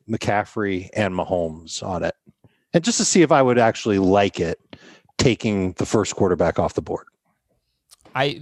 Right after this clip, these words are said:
Speaker 2: think, yeah, I was, I was gonna take Mahomes if he, 'cause Dave had the first pick, I had the second pick. I was gonna take Mahomes in the third round. I didn't think Dave was gonna take him in the second round, but he did. But man, I, like I said, round three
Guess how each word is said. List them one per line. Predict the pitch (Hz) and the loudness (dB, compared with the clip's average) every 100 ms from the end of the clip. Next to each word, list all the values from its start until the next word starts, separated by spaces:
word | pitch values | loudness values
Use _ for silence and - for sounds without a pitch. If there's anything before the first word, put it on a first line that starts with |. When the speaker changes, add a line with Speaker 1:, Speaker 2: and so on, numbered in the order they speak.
| - | -10
Speaker 2:
think, | - 131 - | -4 -4 -4
yeah, | 135 208 - | -2 0 0
I | 113 | -2
was, | 123 123 | -2 -2
I | 151 170 | 0 0
was | 175 | 2
gonna | 156 151 | 2 2
take | 151 143 | 2 2
Mahomes | 143 196 120 - | 2 2 0 -2
if | 110 | -2
he, | 123 | -2
'cause | 113 123 104 | -2 -4 -2
Dave | - 131 | 0 2
had | 143 | 2
the | 123 | 2
first | 135 127 | -2 0
pick, | 135 | 0
I | |
had | 123 | 0
the | 117 | 0
second | 143 123 | 0 2
pick. | 135 | 2
I | |
was | 151 | 2
gonna | 147 | 0
take | 156 | 0
Mahomes | 135 160 143 | 2 2 2
in | 131 | 0
the | 120 | 2
third | 156 156 | 2 2
round. | 123 120 123 - | 2 0 -2 -2
I | 131 | 0
didn't | 127 127 | 0 0
think | 131 | 0
Dave | 131 123 | 0 0
was | 117 | 0
gonna | 117 | 0
take | 123 120 | 0 0
him | 113 | -2
in | |
the | 107 | -2
second | 139 135 123 | -2 -2 0
round, | 110 104 - - - - _ | -2 -2 -6 -18 -20 -20 _
but | 135 135 | 0 0
he | |
did. | 123 170 139 | 4 4 4
But | 143 | 2
man, | 151 175 165 | 2 2 2
I, | 151 | 2
like | 156 151 | 4 4
I | 165 | 2
said, | - 190 | 2 2
round | 127 131 151 180 180 | 2 2 2 2 0
three | - 131 170 202 131 123 | -2 0 2 4 2 2